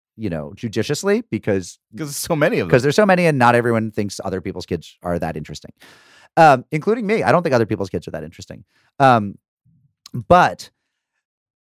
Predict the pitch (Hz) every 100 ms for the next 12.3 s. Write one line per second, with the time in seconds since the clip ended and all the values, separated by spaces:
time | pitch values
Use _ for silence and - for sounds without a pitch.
0 | - 131 - - 196 220 185 170 - 127
1 | 107 120 131 123 110 - 117 131 120 120
2 | 110 107 104 - 104 90 95 101 98 101
3 | 95 - 107 101 104 101 107 98 92 92
4 | - 92 87 85 85 - 90 82 85 82
5 | 87 82 - 95 87 85 - 69 67 69
6 | - 80 - 85 - 82 82 85 78 87
7 | 78 78 78 85 - - 185 147 - -
8 | - 131 123 131 - 110 151 165 147 143
9 | 135 - - - - - - _ _ 117
10 | 113 107 110 101 95 95 - _ _ _
11 | _ _ - 110 104 123 - 120 - 95
12 | 110 113